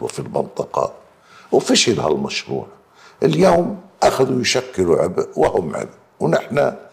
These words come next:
ما يجب أن نعترف بذلك، ويجب أن نقول لا بد من العودة. بس نحن بنعرف تمامًا وكمالاً أن الأوروبيين والغربيين منهم بوارد العودة هلأ، ولا بيشتغلوا للعودة هلأ،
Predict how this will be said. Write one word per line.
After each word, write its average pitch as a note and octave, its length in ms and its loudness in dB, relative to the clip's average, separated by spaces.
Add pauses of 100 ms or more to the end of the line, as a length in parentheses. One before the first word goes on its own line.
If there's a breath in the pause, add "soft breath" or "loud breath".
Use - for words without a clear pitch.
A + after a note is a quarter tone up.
(360 loud breath)
ما C#3 180 4
يجب C3 240 2
أن G2+ 160 -2
نعترف F2+ 480 0
بذلك، D2 600 -6
ويجب B2+ 360 0
أن F2+ 180 -8
نقول G2 420 -4 (380 loud breath)
لا G#2 160 4
بد - 380 -2
من D#2 260 -2
العودة. - 520 -4 (720 loud breath)
بس F2 200 -2
نحن - 200 -2
بنعرف B2 380 0
تمامًا G2 440 -2
وكمالاً F#2 440 0
أن E2 240 -6
الأوروبيين G#2 680 -4
والغربيين C#2 840 -8 (880 soft breath)
منهم D3+ 320 2
بوارد G2+ 520 2
العودة D2+ 600 0
هلأ، C2+ 280 -8
ولا G#2+ 200 2
بيشتغلوا D2 580 -2
للعودة D#2 540 -6
هلأ، - 320 -10